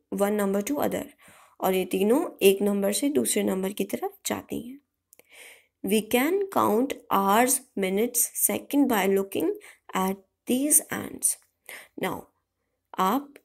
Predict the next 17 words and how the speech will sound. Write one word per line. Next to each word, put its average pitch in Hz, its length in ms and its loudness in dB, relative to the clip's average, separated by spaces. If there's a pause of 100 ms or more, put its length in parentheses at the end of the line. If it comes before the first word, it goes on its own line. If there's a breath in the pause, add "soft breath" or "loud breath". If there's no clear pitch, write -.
(380)
इन 254 180 2
तीनों 285 360 2
हैंड्स 220 280 0
की 233 120 -2
तरफ 220 240 -2
देखकर 208 340 -2
क्या 233 280 -2
पता 269 220 -4
कर 285 180 -2
सकते 285 320 -4
हैं? 240 400 0 (440 loud breath)
Hours, 208 500 2 (420 soft breath)
minute 190 520 2 (320)
and 285 260 2 (240)
second। 165 340 -2 (1500 soft breath)
The 202 200 4
small, 233 500 4